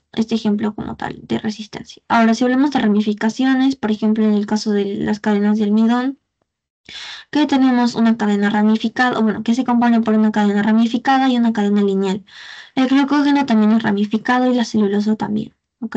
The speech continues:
Acá tenemos ejemplos. Es por eso que es importante la autosaturación, porque gracias a eso se va a poder la, dar la ramificación y también la resistencia en los enlaces que van a formar.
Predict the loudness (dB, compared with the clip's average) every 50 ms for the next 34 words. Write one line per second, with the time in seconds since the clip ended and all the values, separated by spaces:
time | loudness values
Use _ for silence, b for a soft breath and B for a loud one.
0 | -4 -2 -2 -2 -2 -2 0 0 2 2 2 2 0 -4 -6 -8 -8 -10 -12 -12
1 | -12 -14 -18 -20 -20 -20 _ _ _ -20 _ _ _ _ _ _ _ _ _ _
2 | _ _ _ _ _ _ _ _ _ _ -20 B B B B B B B B B
3 | B B B B -2 2 2 2 2 2 2 2 2 4 4 2 0 0 -2 0
4 | 0 0 2 2 2 2 0 0 -2 0 0 0 2 2 2 2 2 0 0 -2
5 | -2 -2 -2 -2 -2 -2 -2 -2 -2 -2 -2 0 0 0 -2 -2 -6 -8 -4 0
6 | 0 2 2 2 0 -2 -2 0 0 2 2 2 2 0 0 2 0 0 0 0
7 | -2 0 0 0 -2 -2 -2 -4 -2 0 0 -2 -2 -2 -2 -2 0 2 2 2
8 | 2 2 0 -2 -4 -4 -4 -6 -4 -4 -2 -2 0 2 2 0 -2 -4 B B
9 | B B B B B B B B -4 -2 0 2 2 4 4 4 4 2 0 -2
10 | 0 0 2 2 2 2 0 0 -2 -4 -2 -2 -4 -4 -2 -4 -6 -4 -2 -2
11 | -2 -2 -4 -6 -4 -2 0 0 2 0 -2 -2 -2 -2 -2 -2 -2 -4 -4 -4
12 | -4 -4 -4 -4 -8 -8 -8 -6 -2 0 0 0 0 -2 -4 -10 -12 -12 -14 -14